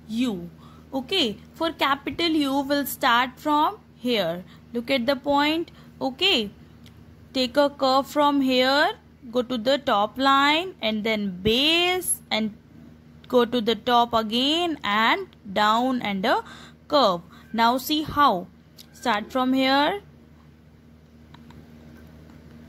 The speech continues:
Capital U.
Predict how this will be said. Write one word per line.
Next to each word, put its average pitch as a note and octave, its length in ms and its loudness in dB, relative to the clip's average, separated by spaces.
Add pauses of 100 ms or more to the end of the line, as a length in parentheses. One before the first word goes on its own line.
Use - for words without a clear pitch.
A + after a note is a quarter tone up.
(600)
Capital B3+ 640 0 (420)
U. A3 480 -4